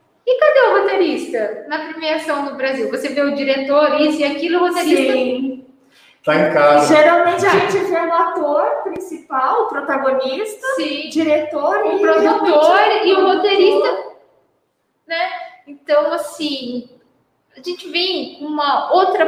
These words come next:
Speaker 1: proposta, sabe, dentro do mercado. Então, assim, somos uma empresa jovem, mas cada um no seu papel e cada um de verdade, entendeu?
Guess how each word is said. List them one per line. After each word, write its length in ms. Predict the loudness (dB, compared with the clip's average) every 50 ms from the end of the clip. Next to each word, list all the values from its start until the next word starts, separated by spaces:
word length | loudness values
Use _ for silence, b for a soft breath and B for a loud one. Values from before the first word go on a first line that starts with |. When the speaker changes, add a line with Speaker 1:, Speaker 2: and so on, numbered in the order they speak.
| 0
Speaker 1:
proposta, 680 | -2 -4 -6 -4 -2 0 0 0 0 -2 -4 -8 -10 -10
sabe, 480 | -6 -2 0 0 0 0 -2 -4 -6 -6
dentro 320 | -6 -6 -6 -10 -10 -10
do 100 | -10 -8
mercado. 680 | -8 -8 -8 -10 -10 -8 -8 -6 -6 -6 -8 -12 -16 -18 -20 -20 _ _ _ _ _ _ _ _ _ _
Então, 220 | -2 -2 0 0
assim, 320 | -2 -4 -4 -6 -6 -6
somos 360 | -6 -6 -4 -2 -2 -2 -2 -2
uma 160 | -2 -2 -2
empresa 600 | -4 -4 -4 -2 0 0 0 2 2 2 2 2
jovem, 920 | 2 2 2 4 4 4 2 2 0 0 -2 -2 -4 -8 -14 -18 -20 -20 _ _ _
mas 460 | -8 -4 -4 -2 -2 -4 -6 -10 -12 -6 -2
cada 320 | -2 0 0 0 0 0
um 140 | 0 -2 -4
no 100 | -6 -8
seu 240 | -8 -6 -6 -6 -4
papel 800 | -4 -4 -4 -2 -2 0 2 2 2 4 2 2 0 -2 -6 -6
e 380 | -6 -4 -2 -2 -2 -4 -6 -6
cada 280 | -4 -2 -2 0 -2 -2
um 180 | -4 -4 -6
de 240 | -2 0 2 2 2
verdade, 640 | 2 2 2 2 2 2 2 2 0 0 -2 -6 -6
entendeu? 640 | -8 -10 -10 -12 -12 -12 -8 -2 -2 0 0 0